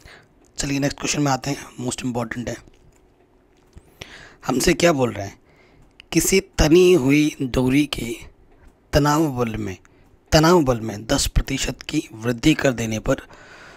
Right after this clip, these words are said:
उसमें बनने वाली अनुप्रस्थ तरंग की चाल में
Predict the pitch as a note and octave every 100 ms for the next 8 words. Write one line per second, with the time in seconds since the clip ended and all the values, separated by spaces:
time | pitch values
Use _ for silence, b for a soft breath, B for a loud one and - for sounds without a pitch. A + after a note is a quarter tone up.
0 | B B - C#3+ - F#3 D3 C#3+ D3 E3
1 | D#3 C3 B2 B2+ B2+ C#3 C3+ D3 - -
2 | - C3 C#3+ B2+ - A#2 - _ C#3 C#3
3 | C#3 A#2+ A2